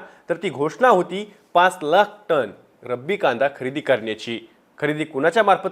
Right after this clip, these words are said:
करण्यात येणार होती? तर राष्ट्रीय सहकारी ग्राहक महासंघ म्हणजेच एनसीसीएफच्या मार्फत. बरं, ही खरेदी सात मे पासून पन्नास खरेदी केंद्रावर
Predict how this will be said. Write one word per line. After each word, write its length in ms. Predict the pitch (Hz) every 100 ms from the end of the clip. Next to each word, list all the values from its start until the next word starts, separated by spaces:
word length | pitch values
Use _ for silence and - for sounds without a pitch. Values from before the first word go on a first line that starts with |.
| -
करण्यात 260 | 170 170
येणार 180 | 170 165
होती? 400 | 165 165 226 - - _ _
तर 200 | 240 190 196 - 117
राष्ट्रीय 420 | 127 - 202 208
सहकारी 520 | 208 175 143 151 156
ग्राहक 460 | 147 120 117 139 -
महासंघ 540 | 113 131 - 185 123 101 -
म्हणजेच 440 | 101 143 160 190 - _ _ - 110
एनसीसीएफच्या 760 | 151 180 240 208 143 - 139
मार्फत. 480 | 127 104 - 117 - _ _ _
बरं, 200 | 120 147
ही 160 | 151 151 -
खरेदी 500 | 151 196 180 208 208 - _ -
सात 260 | 170 185
मे 260 | 165 135 220
पासून 480 | 240 185 - 175 208
पन्नास 520 | - 127 151 196 -
खरेदी 260 | 151 151 156
केंद्रावर 680 | - 135 151 185 156 160